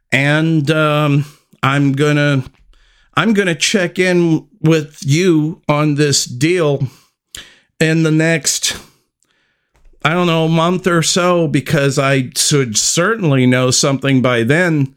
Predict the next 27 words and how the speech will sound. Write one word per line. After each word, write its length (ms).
And, 360
um, 500
you 140
know, 320
um, 680
see 100
what 160
it 80
does. 580
I 140
mean, 420
I'm 280
big, 280
you 80
know, 200
but 200
I'm, 400
I'm 260
pretty 280
pumped. 580
I'm 180
pretty 220
psyched 480
about 320
this. 480
And, 360
uh, 300